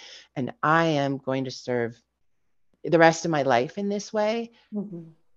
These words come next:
Speaker 1: and it, it'll never end.
Speaker 2: Well, it's a
Speaker 1: Whether I sit
Speaker 2: beautiful
Speaker 1: at a
Speaker 2: vision.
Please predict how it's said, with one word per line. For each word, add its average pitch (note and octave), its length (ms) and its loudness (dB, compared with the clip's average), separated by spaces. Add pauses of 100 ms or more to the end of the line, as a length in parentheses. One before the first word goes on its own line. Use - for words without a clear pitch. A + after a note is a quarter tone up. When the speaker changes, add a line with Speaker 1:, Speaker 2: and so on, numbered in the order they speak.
(480)
Speaker 1:
and D#3 120 0
it, - 240 -6
it'll B2+ 360 -4
never A2+ 340 -4
end. - 400 -10 (4000)
Speaker 2:
Well, F#3+ 180 0
it's - 80 -10
a - 40 -2
Speaker 1:
Whether C#3+ 180 2
I C#3 60 4
sit G3+ 160 -2
Speaker 2:
beautiful D3 160 4
Speaker 1:
at C3+ 80 0
a E3+ 100 -4
Speaker 2:
vision. E3 440 -4